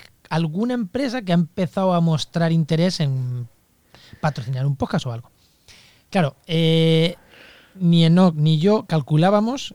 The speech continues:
en nuestros horarios que íbamos a tener que dedicarle tiempo a hacer comercial a estos podcasts. Porque tenemos gente de mucho nivel que quiere hacer un podcast, gente que divulga muy bien en YouTube, que divulga muy bien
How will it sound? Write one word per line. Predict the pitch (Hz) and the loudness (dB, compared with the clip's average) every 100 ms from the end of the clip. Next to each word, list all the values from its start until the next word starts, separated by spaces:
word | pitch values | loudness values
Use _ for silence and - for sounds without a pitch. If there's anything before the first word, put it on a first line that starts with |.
| - | -4
en | 160 | 0
nuestros | 156 143 147 147 - - | 0 -2 -2 -2 -2 -4
horarios | 151 175 214 277 302 - | 0 0 0 -2 -6 -10
que | 156 | -4
íbamos | 151 165 160 | 0 0 0
a | |
tener | 160 151 | 0 -2
que | 147 | -2
dedicarle | 143 143 165 160 147 | -4 -2 -2 -2 -2
tiempo | 170 156 143 | 0 -2 -2
a | 135 | -4
hacer | 170 147 | -2 -2
comercial | 139 139 135 196 269 | -2 -4 0 -2 -2
a | |
estos | - 135 | -8 -6
podcasts. | 135 - - _ _ _ _ - - | -6 -8 -12 _ _ _ _ -20 -10
Porque | 151 147 | -4 -2
tenemos | 156 185 185 | 0 2 2
gente | 208 208 156 | 2 2 2
de | 151 | 2
mucho | 151 170 196 - | 4 6 4 4
nivel | 190 160 180 247 - _ | 6 6 4 0 -8 _
que | 151 | -6
quiere | 147 156 | -2 0
hacer | 151 | 2
un | 151 | 2
podcast, | 175 180 185 - - - | 2 0 -4 -6 -12 -6
gente | 180 175 156 | 0 0 0
que | 147 | 0
divulga | 151 190 165 | 2 2 2
muy | 151 160 190 208 | 2 4 6 4
bien | 170 175 160 | 4 2 2
en | 143 | 0
YouTube, | 139 175 202 _ _ _ _ | -2 -2 -4 _ _ _ _
que | 151 | 0
divulga | 156 190 151 | 2 2 0
muy | 139 156 180 190 | 0 4 6 6
bien | 175 175 143 | 4 2 0